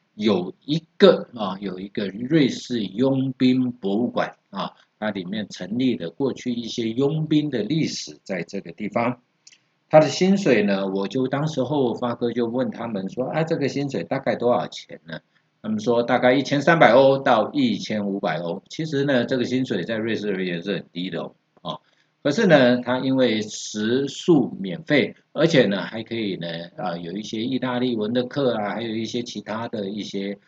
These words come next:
其他的福利，所以这种情况之下呢，还是有一些人愿意到梵蒂冈教皇国去当卫队。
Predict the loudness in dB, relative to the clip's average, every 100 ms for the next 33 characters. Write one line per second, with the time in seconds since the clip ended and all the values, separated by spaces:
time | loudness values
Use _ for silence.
0 | _ _ -4 -2 2 2 4 4 0 -2
1 | -12 -8 0 0 0 -2 -2 0 -2 -2
2 | -6 0 0 0 0 2 2 -2 -6 _
3 | _ -6 2 4 4 6 4 4 -4 -4
4 | -4 -4 -2 -2 -4 -4 2 6 6 2
5 | -2 -2 _ 0 2 0 -6 -12 -8 -8
6 | -6 -4 -4 -4 -2 -2 -6 -12 -14 -14
7 | -12 -12 -8 -6 -6 -2 2 6 8 6
8 | 4